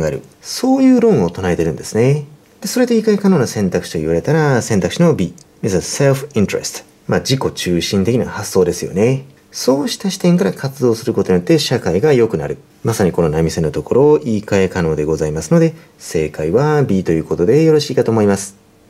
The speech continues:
で、続いて空欄二十九番でございます。で、これは空欄の右側、どっちでもいいですよ。まあ、どっちになるかは重要ではないって言ってるんですから、どっ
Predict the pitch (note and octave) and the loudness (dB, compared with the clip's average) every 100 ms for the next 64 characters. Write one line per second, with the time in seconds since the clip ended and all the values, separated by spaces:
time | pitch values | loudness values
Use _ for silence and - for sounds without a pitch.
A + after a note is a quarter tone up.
0 | _ _ _ _ - C4 A#3+ G3 F3 D3 | _ _ _ _ -2 -2 0 -2 2 2
1 | C3+ B2 F#2+ E2+ D#2+ - E2 D2+ F2+ D3 | 4 2 2 -2 -4 -2 -2 0 2 2
2 | B2+ G2 F2+ D2 - - _ - C4+ C4 | 4 2 0 -4 -10 -16 _ -8 -6 -2
3 | G#3+ F3+ C#3+ C3 C3 B2+ B2 A#2+ A2+ G2 | 0 0 0 0 2 0 0 0 2 2
4 | F2 F2 - - A2 C3+ - - F#3+ F3+ | 2 0 -4 -4 0 0 -2 -4 2 2
5 | C3 D#3 C#3 A2 A2 _ - A#2+ G#2+ A2 | 4 0 0 -2 -2 _ -6 0 2 2
6 | D3+ A2+ F#2 E2 D2 F2 G#2+ A2 G2+ D2+ | 2 2 0 -2 -6 -2 2 4 4 0
7 | D2+ D#2+ D#2+ _ _ C4 B3+ C4 - - | -4 -8 -10 _ _ 0 2 0 -4 0
8 | G#3+ F#3+ D#3+ D3 E3+ C3+ - - G#2+ | 4 4 2 -2 -2 -2 -2 -2 -2